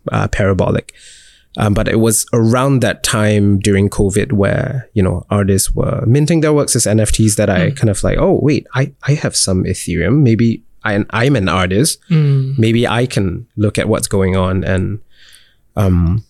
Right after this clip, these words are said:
Speaker 1: started Googling and basically, uh, experimented with one of the N F T platforms called Rarible.
Speaker 2: Mm.
Speaker 1: Um, it was, I think OpenSea was there, but I thought Rarible's U I was a bit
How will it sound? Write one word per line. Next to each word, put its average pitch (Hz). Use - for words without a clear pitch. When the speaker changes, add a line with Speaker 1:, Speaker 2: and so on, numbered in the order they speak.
Speaker 1:
started 117
Googling 101
and 92
basically, 104
uh, 92
experimented 110
with 104
one 107
of -
the 95
N 104
F 101
T 104
platforms 95
called -
Rarible. 98
Speaker 2:
Mm. 170
Speaker 1:
Um, 95
it 104
was, 92
I 127
think 196
OpenSea 131
was 98
there, 95
but 92
I 104
thought 101
Rarible's 95
U 98
I 92
was -
a 92
bit -